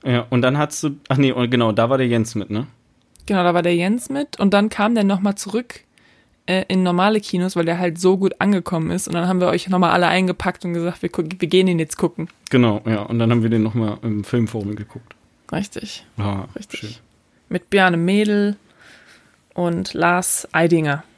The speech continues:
Speaker 2: Eidinger? Ja.
Speaker 1: Lars Eidinger?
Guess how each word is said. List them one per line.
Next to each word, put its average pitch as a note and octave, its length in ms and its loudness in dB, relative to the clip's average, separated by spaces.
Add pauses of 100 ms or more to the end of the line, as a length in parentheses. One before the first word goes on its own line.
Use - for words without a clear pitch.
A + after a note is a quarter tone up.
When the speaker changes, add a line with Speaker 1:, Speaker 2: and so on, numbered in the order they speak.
(180)
Speaker 2:
Eidinger? C4 420 -8 (140)
Ja. G3+ 140 -16 (1600)
Speaker 1:
Lars G#2 400 -4
Eidinger? D#3+ 400 0